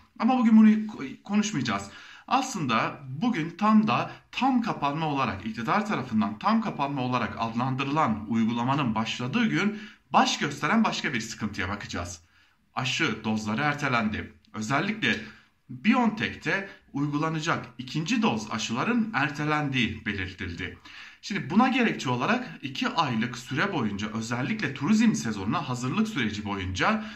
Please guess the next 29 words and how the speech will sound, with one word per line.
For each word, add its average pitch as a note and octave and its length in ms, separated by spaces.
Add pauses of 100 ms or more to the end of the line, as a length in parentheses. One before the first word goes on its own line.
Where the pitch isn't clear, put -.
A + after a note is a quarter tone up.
(280)
e, F#2+ 300
ciddi D3+ 320
bir G#3+ 100
şekilde - 640
dünya D#3+ 340
genelinde A2 640
özellikle B2 640
de G#2+ 180
BioNTech G#3 440
konusunda G#2+ 680 (240)
yaşanan D3 720
aşı - 280
tedariği D#3+ 420
sıkıntısı, D3 840 (100)
e, - 220
belirtiliyor. F2+ 640 (260)
Ve D3 140
bunun G#3+ 320
gerekçesi C3 640
bu A3+ 140
olarak, F#2 240 (280)
e, - 40
sunuluyor. G2+ 560 (360)
Öte C#3 240
yandan A#2 500 (240)
bir F#3 100
iddia E3+ 340
o B3 140
ki A3 380